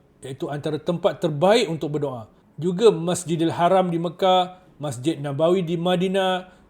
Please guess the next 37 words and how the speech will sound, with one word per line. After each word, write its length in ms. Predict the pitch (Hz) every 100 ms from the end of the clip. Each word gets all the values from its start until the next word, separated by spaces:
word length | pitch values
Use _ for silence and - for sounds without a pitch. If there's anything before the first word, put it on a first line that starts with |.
| _ -
dapat 320 | 202 233 185
ganjaran 400 | 208 196 214 202
pahala 300 | 196 202 208
yang 80 | 190
tinggi 400 | - 220 240 220
bagi 240 | 165 165
orang 260 | 170 185 170
yang 60 |
salat 320 | - 185 185 151
di 80 |
situ. 320 | 147 147 127 113
Dan 260 | - 208 202 170
banyak 400 | 190 226 247 156
lagi. 320 | 147 131 113 _ _ _ _
Sembilan, 640 | - - 156 156 165 208
tentang 400 | 185 151 165 160
Kaabah, 480 | 170 156 165 196 220
center 400 | - 175 165 160
of 80 | 151
direction, 560 | 165 170 156 202 240
iaitu 240 | 170 160 170
pusat 400 | 180 - 185 -
arah 240 | 170 175
kiblat, 640 | - 190 160 190 185 - -
kita 240 | 262 269
bersolat. 560 | 196 160 170 135 113 - _ _ _
Kalau 180 | 208 226
dialihkan 560 | 208 214 202 202 208 180
Kaabah 380 | 190 185 190 196
itu 240 | - 196
pun, 400 | 202 220 226 185
kita 220 | 220 226
tetap 400 | 220 226 - 220
solat 500 | - 214 226 233 -
ke 80 | -
arah 220 | 214 180
itu. 320 | 151 147 131